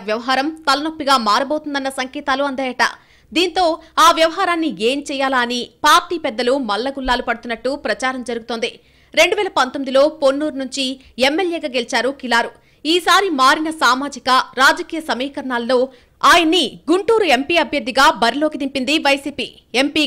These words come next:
క్యాండిడేట్గా ప్రకటనే తప్ప మొదట్నుంచి రోసయ్యకు, ఎమ్మెల్యే అభ్యర్థులకు మధ్య అంత సఖ్యత లేదని, ఆ గ్యాప్ ఇప్పటికీ కొనసాగుతూనే ఉందన్న వాదన వినిపిస్తోంది. ఇటు రోసయ్య ఎన్నికల ప్రచారంలో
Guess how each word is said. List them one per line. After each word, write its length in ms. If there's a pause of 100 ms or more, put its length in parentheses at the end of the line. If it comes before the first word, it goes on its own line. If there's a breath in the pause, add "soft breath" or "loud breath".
(100)
క్యాండిడేట్గా 500 (160)
ప్రకటనే 420
తప్ప 160 (320)
మొదట్నుంచి 480 (100)
రోసయ్యకు, 480 (420 soft breath)
ఎమ్మెల్యే 380
అభ్యర్థులకు 540
మధ్య 180 (320)
అంత 160 (140)
సఖ్యత 360
లేదని, 280 (400 loud breath)
ఆ 20 (140)
గ్యాప్ 260
ఇప్పటికీ 460
కొనసాగుతూనే 600
ఉందన్న 260 (120)
వాదన 380
వినిపిస్తోంది. 500 (380 soft breath)
ఇటు 220
రోసయ్య 420 (180)
ఎన్నికల 340
ప్రచారంలో 420